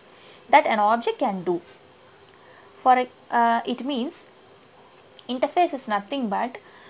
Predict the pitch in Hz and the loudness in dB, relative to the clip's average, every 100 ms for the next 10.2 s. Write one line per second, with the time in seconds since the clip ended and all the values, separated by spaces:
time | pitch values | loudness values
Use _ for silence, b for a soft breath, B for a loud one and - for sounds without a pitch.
0 | B 233 233 233 - 285 262 277 262 247 | B -2 -2 -2 -2 -2 4 4 4 0
1 | 254 339 466 466 - - - - - - | 0 2 0 0 -16 -16 -18 -20 -20 -14
2 | 240 226 233 - 247 294 349 - - 220 | -12 -4 -2 -2 -4 -6 -10 -8 -2 -2
3 | 214 - 196 220 330 - - - - - | -2 -6 -4 -4 -10 -20 -20 -20 -20 -20
4 | - - - - - - - - - - | -20 -20 -20 -20 -20 -20 -20 -20 -20 -20
5 | - - - 285 - 320 - - 208 214 | -20 -6 0 0 2 0 0 -4 -4 -4
6 | - 202 - - - 226 240 - 233 233 | -6 -8 -10 -18 -6 -4 -4 -4 -4 -2
7 | 247 247 - B B B 226 214 214 208 | -4 -8 -20 B B B -6 -4 -2 0
8 | 269 427 - 247 247 320 320 285 - 202 | 0 0 0 0 0 0 2 0 -2 0
9 | 240 320 320 214 214 202 202 - - 208 | 2 2 2 -2 -4 -8 -10 -10 -8 -6
10 | 180 170 | -6 -8